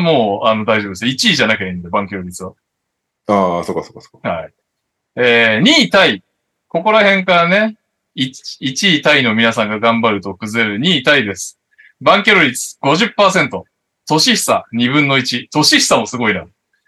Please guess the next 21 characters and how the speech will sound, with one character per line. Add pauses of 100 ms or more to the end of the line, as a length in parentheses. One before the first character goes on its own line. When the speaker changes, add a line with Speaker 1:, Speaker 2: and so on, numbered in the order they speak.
(200)
Speaker 1:
一
本
Speaker 2:
そ
う
だ。
Speaker 1:
三
位
に
入
っ
て
る
ね。 (280)
平
井
大
輔
二
分
の
一。